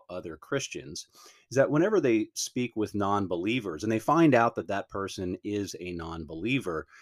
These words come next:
they start thumping their Bible and beat them over the head with it. And it's extraordinarily off-putting because it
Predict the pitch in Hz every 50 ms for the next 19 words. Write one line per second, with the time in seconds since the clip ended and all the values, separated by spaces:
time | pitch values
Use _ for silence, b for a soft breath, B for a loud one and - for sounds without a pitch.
0 | b b b b b - 123 131 135 131 127 - - - 131 143 160 - - -
1 | - - 113 113 120 - 143 127 120 113 107 107 95 85 90 92 95 95 92 101
2 | 95 101 - - 92 87 82 80 76 - 127 151 175 - - 135 120 113 - -
3 | 107 113 117 107 113 107 95 92 85 - - - 110 117 120 120 113 98 82 -
4 | 78 67 - b b b b b b - 131 131 123 - 123 113 - - - -
5 | 147 151 180 185 170 151 135 131 131 110 104 104 - - 120 156 180 - - -
6 | 113 107 104 101 101 110 110 - - - - 131 131 120 123 127